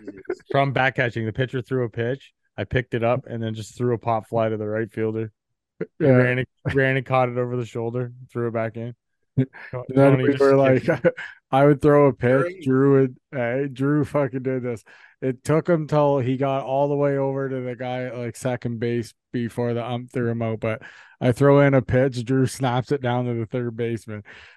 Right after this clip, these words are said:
Speaker 2: He throws it back to me. I throw another pitch. Drew <laughs> throws it to the shortstop.
Speaker 1: Mm-hmm.
Speaker 2: Throws it back to me. Drew
Speaker 3: Like,
Speaker 2: threw
Speaker 3: as the
Speaker 2: another
Speaker 3: game's
Speaker 2: pitch
Speaker 3: going on?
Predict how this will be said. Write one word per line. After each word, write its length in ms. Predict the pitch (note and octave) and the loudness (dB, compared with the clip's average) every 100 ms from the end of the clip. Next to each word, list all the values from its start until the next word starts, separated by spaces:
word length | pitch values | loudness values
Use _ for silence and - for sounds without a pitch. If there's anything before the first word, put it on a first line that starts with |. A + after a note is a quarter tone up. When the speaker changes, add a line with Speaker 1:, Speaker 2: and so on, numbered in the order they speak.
| _ | _
Speaker 2:
He 200 | - B2 | -2 0
throws 300 | B2+ B2 A#2 | 4 4 4
it 80 | G#2+ | 2
back 260 | A#2 A2 - | 0 0 -4
to 80 | |
me. 180 | G#2 G#2+ | -10 -8
I 140 | A2+ A#2 | -6 -4
throw 260 | C3 C3 | 0 2
another 320 | B2+ B2+ B2+ | 2 -2 -2
pitch. 360 | A#2 A2+ G2+ - | -4 -6 -6 -6
Drew 180 | B2+ B2 | -2 -2
<laughs> 0 | |
throws 340 | C3 A#2+ C#3+ | -2 -2 -2
it 100 | D3+ | -2
to 120 | B2+ | 0
the 120 | D3+ C3+ | 0 0
shortstop. 800 | D3+ B2+ D3+ - C3 A2 A2+ | 2 2 2 -4 -4 -4 -6
Speaker 1:
Mm-hmm. 460 | E3 D#3 C#3 D3 C#3 A#2+ - | -10 -10 -8 -6 -8 -8 2
Speaker 2:
Throws 280 | C3+ C3 B2+ | 4 4 2
it 80 | A#2+ | -2
back 280 | B2 A2+ - | -4 -4 -6
to 60 | |
me. 200 | A2+ A2+ | -6 -4
Drew 220 | A2 C3+ | 0 2
Speaker 3:
Like, 80 | C3 | 2
Speaker 2:
threw 140 | C#3+ C#3 | 2 0
Speaker 3:
as 100 | B2+ | 0
the 40 | C3+ | -2
Speaker 2:
another 220 | D3 C#3 | 0 0
Speaker 3:
game's 100 | - | 4
Speaker 2:
pitch 200 | D#3+ F3 | 4 2
Speaker 3:
going 160 | E3 | -2
on? 140 | C#3 | -8